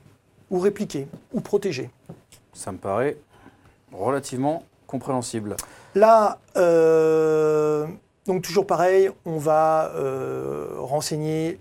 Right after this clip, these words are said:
Speaker 1: quel process serveur, quel master target que l'on s'appuie. Ici,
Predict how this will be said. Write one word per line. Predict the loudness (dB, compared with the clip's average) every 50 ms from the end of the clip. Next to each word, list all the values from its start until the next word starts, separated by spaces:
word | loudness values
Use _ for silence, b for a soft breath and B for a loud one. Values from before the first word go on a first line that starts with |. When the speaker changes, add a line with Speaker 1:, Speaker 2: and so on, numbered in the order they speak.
| _ -8
Speaker 1:
quel | -8 -8 -6
process | -6 -8 -6 -4 -4 -4 -4
serveur, | -4 -4 -2 -2 -2 -2 0 0 -2 -4 -6 _ _ -20 _ _ _ _ _ _ _ _ _ -20 -20 _ _ _ _ _ _ _ -4
quel | -2 0 0 0
master | -2 -6 -8 -8 -10 -10 -8
target | -8 -6 -6 -2 -2 -2 -2 -2 -6 -10 -20 _ _ _ _ _ _ _ _ _ _
que | _ -10
l'on | -10 -8
s'appuie. | -6 -8 -8 -8 -6 -6 -4 -4 -6 -6 B B B B B B B B B B B _
Ici, | -4 -2 0 0 0 0 0 0 2 0 0 -2